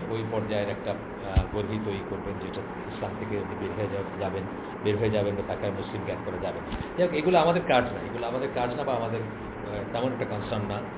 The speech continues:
আমরা পরে আরও আলোচনা করবো এসব নিয়ে। আমরা সেকেন্ড পয়েন্টটা আবার ফিরে আসি যে সন্দেহ থাকবে না কোনো।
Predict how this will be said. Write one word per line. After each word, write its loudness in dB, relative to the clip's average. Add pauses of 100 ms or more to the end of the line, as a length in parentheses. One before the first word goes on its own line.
(720)
আমরা 2
পরে 8
আরও 8
আলোচনা 4
করবো 0
এসব -2 (100)
নিয়ে। -2 (360)
আমরা 2 (100)
সেকেন্ড 8
পয়েন্টটা 6
আবার 6 (100)
ফিরে 2
আসি 0
যে 2 (100)
সন্দেহ 6
থাকবে 0
না -4
কোনো। -6